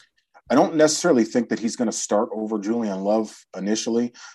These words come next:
but Julian Love's gonna kind of play all over the place. So it's gonna provide an opportunity for Belton to come in, uh, make an impact, not just in camp, but I think he's gonna have a, a, a pretty solid role. He's a very intelligent player. His football I Q seems to be off the charts.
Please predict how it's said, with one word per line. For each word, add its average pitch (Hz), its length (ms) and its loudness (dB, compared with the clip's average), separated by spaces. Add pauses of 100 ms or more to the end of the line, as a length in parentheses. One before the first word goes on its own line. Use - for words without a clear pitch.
but 123 120 0
Julian 196 460 4
Love's 110 240 2
gonna 104 160 -2
kind 110 220 -6
of - 100 -12
play 104 340 -2
all 101 280 -2
over 104 180 0
the 110 80 -2
place. 123 400 -2
So 107 140 -6
it's 98 120 -12
gonna 117 300 -2
provide 104 320 0
an 107 100 -2
opportunity 107 540 -2
for 104 140 -8
Belton 101 300 -4
to 104 80 -10
come 101 260 -8
in, 104 200 -4 (440)
uh, 90 280 -4
make 110 220 2
an 117 80 0
impact, 117 320 2
not 135 160 4
just - 160 -10
in 98 100 -10
camp, 127 280 -4
but - 80 -4
I 95 60 0
think 117 180 -6
he's 107 120 -6
gonna 104 140 -6
have 101 180 -2
a, 95 100 -6 (120)
a, 107 360 -10 (120)
a 120 80 -8
pretty 120 240 -4
solid 110 400 -2
role. 92 420 -4 (280)
He's 117 100 -4
a 117 60 0
very 139 240 4
intelligent 113 500 0
player. 98 200 -8
His 92 120 -10
football 110 320 -6
I 101 80 -2
Q 101 260 -4
seems 104 300 -6
to - 80 -20
be 95 100 -8
off 101 200 -2
the - 80 -18
charts. - 480 -8